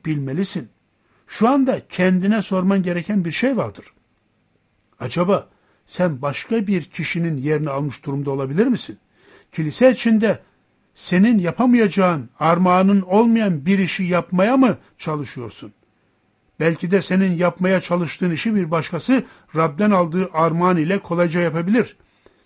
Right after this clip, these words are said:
Kilisemizde herkesin Rab'den aldığı armağana göre, yeteneğe göre yerini alabilmesi için insanları teşvik edelim. Bu şekilde en alçak konum gibi gözüken görevler bile Rab'den geldiği için tam önemini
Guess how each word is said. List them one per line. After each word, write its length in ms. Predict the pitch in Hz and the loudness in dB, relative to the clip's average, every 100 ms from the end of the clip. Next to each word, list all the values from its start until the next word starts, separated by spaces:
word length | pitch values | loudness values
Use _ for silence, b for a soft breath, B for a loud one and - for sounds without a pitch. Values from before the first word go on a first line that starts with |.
| _ | _
Kilisemizde 580 | 170 165 185 180 170 160 | -6 -2 0 0 0 0
herkesin 580 | 233 - 202 254 262 B B 160 | 0 0 0 2 0 B B -2
Rab'den 380 | 165 143 233 | 0 0 0
aldığı 360 | 240 190 180 196 | 2 0 0 -2
armağana 560 | 156 156 156 170 180 233 | 0 0 0 0 2 2
göre, 260 | 208 185 | 2 0
yeteneğe 500 | 139 151 170 180 214 | -2 -4 -2 2 2
göre 420 | 202 170 208 254 b b b _ | 2 2 2 2 b b b _
yerini 640 | 135 151 180 190 190 233 226 | -6 0 2 4 4 4 2
alabilmesi 680 | 165 180 175 175 165 - 208 | 0 2 2 0 -2 -2 -4
için 420 | - 247 254 b b b - | 0 2 2 b b b -4
insanları 580 | 160 151 156 147 151 147 | -4 -2 -4 -2 -4 -6
teşvik 540 | 139 127 - 156 - | -10 -10 -8 -10 -10
edelim. 320 | 131 135 110 - _ _ _ _ - | -8 -6 -8 -14 _ _ _ _ -4
Bu 100 | 214 | -2
şekilde 420 | 240 214 202 185 | 0 0 -2 -2
en 280 | 180 208 254 | -4 -2 0
alçak 480 | 208 180 - 214 - | 0 -2 -2 -6 -2
konum 260 | 185 240 | 0 0
gibi 180 | 190 175 | 0 -4
gözüken 520 | 147 175 143 190 165 | -4 -6 -6 -6 -6
görevler 500 | 117 170 175 208 254 | -4 -2 0 2 2
bile 280 | 185 220 240 b b - | 2 0 -2 b b -4
Rab'den 440 | 160 156 165 190 160 | -2 -2 0 0 0
geldiği 380 | 160 151 214 | -2 -2 -2
için 280 | 269 - 214 b b b _ | 0 -2 -4 b b b _
tam 340 | - 247 254 170 _ _ | 0 2 2 -2 _ _
önemini 680 | 160 185 208 196 208 233 - | 2 4 6 6 4 2 0